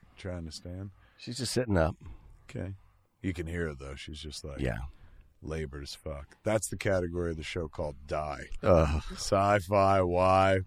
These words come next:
Speaker 1: Poor Pooey, gonna die. But
Speaker 2: Well,
Speaker 1: not
Speaker 2: I'm,
Speaker 1: today.
Speaker 2: I am so glad that dog is here because it's the only thing keeping Kevin from masturbating.
Speaker 1: <laughs>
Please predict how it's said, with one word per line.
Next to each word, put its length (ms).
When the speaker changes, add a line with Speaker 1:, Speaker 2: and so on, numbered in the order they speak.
Speaker 1:
Poor 240
Pooey, 360
gonna 160
die. 100
But 80
Speaker 2:
Well, 160
Speaker 1:
not 100
Speaker 2:
I'm, 80
Speaker 1:
today. 400
Speaker 2:
I 160
am 120
so 240
glad 260
that 120
dog 220
is 100
here 200
because 300
it's 100
the 160
only 280
thing 200
keeping 320
Kevin 260
from 160
masturbating. 560
Speaker 1:
<laughs> 1700